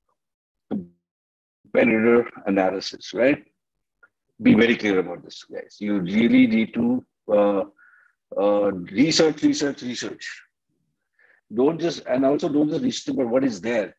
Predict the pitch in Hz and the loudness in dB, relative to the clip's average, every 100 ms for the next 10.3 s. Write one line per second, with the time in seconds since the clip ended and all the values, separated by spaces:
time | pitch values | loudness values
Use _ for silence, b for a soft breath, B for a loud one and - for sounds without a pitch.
0 | - 135 151 - - - 117 113 - - | -2 0 0 0 0 -2 -10 -10 -6 -2
1 | 147 113 - - 104 95 123 139 - 160 | -2 -4 -10 -14 -12 -2 2 2 2 2
2 | 165 107 113 113 110 139 135 131 135 151 | 0 0 -2 0 0 -2 0 2 2 2
3 | b b b _ _ 113 139 185 - 120 | b b b _ _ -2 0 0 -2 -4
4 | 117 - 156 131 120 117 - _ _ _ | -4 -2 -2 0 -4 -8 -12 _ _ _
5 | _ _ _ _ _ _ - 113 123 101 | _ _ _ _ _ _ -12 -8 -10 -10
6 | 104 - 113 113 95 101 92 101 90 90 | -10 -6 -2 -2 -4 -6 -2 -2 -2 -8
7 | 78 - - - 113 - 104 120 151 120 | -8 -10 -14 -4 0 0 2 6 6 6
8 | 120 156 160 127 120 135 - 131 120 110 | 6 6 4 4 4 2 0 -2 -2 -6
9 | 110 104 - 101 117 110 95 - 110 - | -8 -8 -10 -6 -6 -6 -6 -4 -4 -4
10 | - 117 | -2 -2